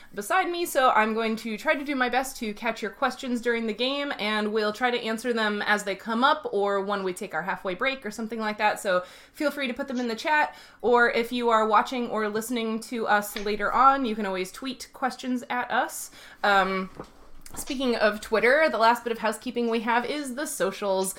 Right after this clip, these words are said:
You can find Nature Check on Twitter at, at Check Nature. Um, so please follow us there for updates on our game schedule and other things.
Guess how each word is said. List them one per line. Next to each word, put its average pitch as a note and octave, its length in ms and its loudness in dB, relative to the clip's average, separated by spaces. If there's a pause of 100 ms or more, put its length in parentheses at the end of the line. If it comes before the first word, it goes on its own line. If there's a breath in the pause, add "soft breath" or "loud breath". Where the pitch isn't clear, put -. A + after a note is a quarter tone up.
(320 loud breath)
You C#4+ 100 -4
can G4+ 140 0
find D#4 400 0
Nature B3 260 -2
Check C4 300 -4
on A3 240 2
Twitter A3+ 560 0
at, G3 340 2 (100)
at - 320 2 (140)
Check - 380 -8
Nature. G3 500 -4 (240 loud breath)
Um, A3 180 4
so A#3+ 140 2
please C4+ 300 -6
follow G#3 240 2
us A3+ 100 -2
there G3+ 220 4
for G3+ 200 2
updates F#3 360 -2
on F3 160 2
our E3 100 -2
game C#4+ 260 -2
schedule C4 440 0
and F#3+ 220 -2
other B3 260 0
things. A#3 420 -2